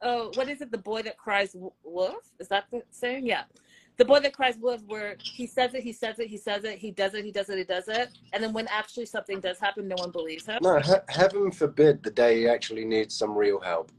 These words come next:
Speaker 1: That's right. That's right.
Speaker 2: You know, I always considered the source and kind of, I looked at it and I was like, "This doesn't ring true on any level."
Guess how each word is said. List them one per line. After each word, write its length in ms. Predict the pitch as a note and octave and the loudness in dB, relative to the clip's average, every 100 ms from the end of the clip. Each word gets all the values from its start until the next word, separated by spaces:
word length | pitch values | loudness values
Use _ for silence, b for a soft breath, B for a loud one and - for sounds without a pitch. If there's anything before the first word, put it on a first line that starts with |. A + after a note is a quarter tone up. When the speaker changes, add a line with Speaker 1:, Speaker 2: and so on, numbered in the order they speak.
| _ _ _ | _ _ _
Speaker 1:
That's 220 | - - | -16 -12
right. 240 | G#3+ B3 C4+ _ - _ _ _ _ _ | -8 -8 -10 _ -20 _ _ _ _ _
That's 200 | G3 - | -10 -2
right. 260 | A#3+ C#4+ - _ _ _ _ _ _ _ _ _ - | -2 -2 -6 _ _ _ _ _ _ _ _ _ -6
Speaker 2:
You 100 | A#2 | 0
know, 160 | A#2+ C3+ | 6 6
I 120 | D#3+ | 6
always 200 | E3+ D3+ | 4 0
considered 560 | - B2+ - C3+ B2 | -6 -8 -6 -6 -4
the 100 | A2+ | -6
source 560 | G#2+ A#2 A2+ C#3 D3 - _ _ _ _ _ _ _ _ _ _ _ - | -4 0 2 2 -2 -10 _ _ _ _ _ _ _ _ _ _ _ -4
and 840 | A2 A2 G#2+ A2 G#2+ G#2+ G#2 G#2+ - _ _ - | 0 2 2 0 -2 -4 -6 -8 -12 _ _ -2
kind 180 | B2 A#2+ | 0 0
of, 160 | A2+ _ _ _ _ _ _ - | -2 _ _ _ _ _ _ -4
I 80 | A2+ | 0
looked 280 | A#2 A#2+ G#2 | 0 -2 -2
at 80 | |
it 80 | G#2 | 0
and 80 | G2+ | 0
I 60 | G#2+ | 0
was 120 | G#2+ | 2
like, 140 | G#2+ | 0
"This 220 | A#2+ A#2+ - | 0 -6 -8
doesn't 580 | - A2 G#2 G2 F#2 | -2 -2 -2 -8 -4
ring 260 | G2+ G2 F#2+ | -2 -2 -6
true 520 | - - G2 F#2+ F#2+ F#2+ | -4 0 2 0 -2 -4
on 160 | F#2+ | -2
any 200 | F#2+ F#2 | -2 -4
level." 400 | F2 F#2+ E2 D#2+ | -6 -6 -6 -14